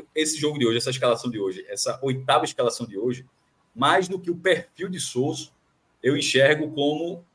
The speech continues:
uma escalação pensada pro jogo contra o treze, que já foi, de certa forma, o que aconteceu no jogo contra o Flamengo de Arco Verde. Aquele time modificado já era,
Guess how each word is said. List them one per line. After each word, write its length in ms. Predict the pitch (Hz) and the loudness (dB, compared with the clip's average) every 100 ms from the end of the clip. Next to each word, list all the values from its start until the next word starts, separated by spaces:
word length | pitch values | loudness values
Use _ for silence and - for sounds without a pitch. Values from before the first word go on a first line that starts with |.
| _ | _
uma 120 | 147 147 | -8 -8
escalação 480 | - 143 139 143 | 2 2 2 -2
pensada 440 | 143 190 180 151 160 | 0 0 2 2 2
pro 120 | 156 | 0
jogo 180 | 151 151 | -4 -2
contra 120 | 175 | -4
o 40 | |
treze, 240 | - 120 - | 0 0 2
que 80 | 349 | 4
já 140 | - | 6
foi, 220 | 233 247 | 4 2
de 80 | 202 | 0
certa 280 | 233 233 - | 2 2 2
forma, 280 | 165 180 - | 4 2 2
o 20 | |
que 60 | |
aconteceu 380 | 202 220 - 190 | -2 0 2 2
no 60 | 180 | 2
jogo 140 | 175 | -2
contra 160 | 185 185 | -2 -8
o 20 | |
Flamengo 440 | - 240 151 175 | 0 0 0 -2
de 80 | 139 | 0
Arco 180 | 113 92 | 0 -2
Verde. 260 | 85 - _ _ _ _ _ _ - | -16 -16 _ _ _ _ _ _ -4
Aquele 320 | 120 196 240 | 2 2 2
time 240 | 143 143 | 0 0
modificado 720 | 135 135 131 127 - 120 - 120 | 2 2 2 -4 4 6 6 6
já 180 | 147 | 8
era, 380 | 117 117 151 - | 8 8 4 0